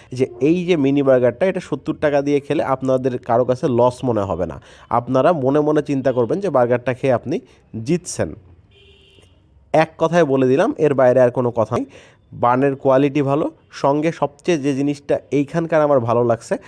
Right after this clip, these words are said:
সেটা হচ্ছে এখানকার মেয়োনিজ এবং হচ্ছে টমেটো সস, দুটাই পুরা টাটকা ছিল, সব মিলে মুখের মধ্যে খুব ভালো স্বাদ ক্রিয়েট করতেছিল। তবে এখানে গেলে আপনি কিছু খান আর না খান, এখানকার মিট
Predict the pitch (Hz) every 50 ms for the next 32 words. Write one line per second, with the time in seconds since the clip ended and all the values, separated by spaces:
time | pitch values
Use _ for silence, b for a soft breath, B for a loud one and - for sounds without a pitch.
0 | B B B B - - 143 131 160 160 160 156 - - 160 214 B B B B
1 | _ _ 135 139 131 165 160 160 160 165 160 160 147 123 113 117 127 135 135 139
2 | 151 175 226 - - - - 151 127 127 131 127 127 120 - - 151 147 - 139
3 | 131 127 120 117 113 - 110 101 98 101 110 110 131 147 143 160 151 208 - B
4 | B B B _ _ _ _ 151 151 156 147 135 - - - 135 131 - - -
5 | - 160 165 - - 175 175 214 294 B B - - - 147 135 135 135 139 147
6 | 170 147 127 123 117 - 143 135 131 131 127 170 170 - - 120 95 - 117 107
7 | 107 117 110 - 120 95 - - 104 104 95 - - 98 90 - 95 90 - -
8 | 87 87 - - - _ 165 165 151 165 139 - - 156 143 - 160 160 165 151
9 | 151 156 156 160 160 156 160 160 160 165 - - 165 - - - - 131 147 156
10 | 160 151 135 123 113 101 - - 196 185 151 143 131 123 139 131 120 113 120 117